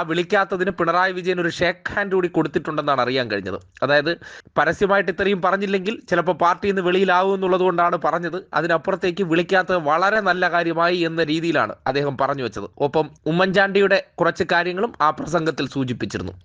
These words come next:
എന്തായാലും പ്രതിപക്ഷത്തെ അവഗണിച്ചേ, അവഗണിച്ചേ എന്ന് മോങ്ങുന്നവർ ഈ പ്രസംഗം കേട്ടിട്ട് വേണം ഇനി ബാക്കിയുള്ള മോങ്ങൽ തുടരാനായിട്ട്. കാര്യം അവിടെ ഒരു ട്രയലാണ് നടന്നത്, മദർഷിപ്പ് വരുന്നതിൻ്റെ ട്രയൽ. ആ ട്രയലിൽ ആരൊക്കെ പങ്കെടുക്കണമെന്ന്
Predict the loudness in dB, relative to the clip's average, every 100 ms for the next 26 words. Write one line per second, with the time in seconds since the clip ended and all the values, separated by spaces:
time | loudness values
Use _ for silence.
0 | -2 2 2 2 -2 -2 0 0 0 -2
1 | 0 2 2 2 0 0 0 0 0 -4
2 | -2 0 0 0 -2 0 2 2 0 2
3 | 2 2 -2 -2 -4 _ _ -8 -4 -2
4 | -2 0 0 0 2 0 0 -2 0 0
5 | -2 -6 -4 -2 -2 2 0 2 0 2
6 | 2 2 2 0 0 0 0 0 -4 -8
7 | -16 -18 -20 -6 -2 -2 -4 -4 -2 0
8 | -2 -4 _ _ _ 0 2 2 0 -6
9 | _ _ _ -2 0 2 2 2 2 0
10 | -2 -4 -8 -12 _ -2 0 0 -4 -4
11 | 0 0 0 -2 -2 -2 -2 0 -2 -2
12 | -6 _ _ -20 -8 0 0 0 -2 0
13 | 0 -2 -4 -6 -4 0 0 0 -2 -2
14 | -2 -2 -4 -2 -4 -2 -4